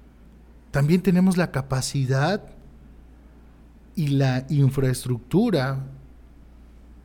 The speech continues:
al menos en México, de poder trabajar con este tipo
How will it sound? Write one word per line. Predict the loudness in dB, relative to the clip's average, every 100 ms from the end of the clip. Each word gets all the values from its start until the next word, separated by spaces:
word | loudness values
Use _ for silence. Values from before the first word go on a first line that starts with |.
| -20 -20 -14
al | -2 4
menos | 4 4 2
en | 2
México, | 2 0 -4 -6 -6 -6 -20 -20 -14 -6
de | -4
poder | -2 -2 -2 -4
trabajar | -6 -6 -6 -6 -6 -6 -16 -20 -8
con | -4
este | -4 -4
tipo | -6 -6 -6 -8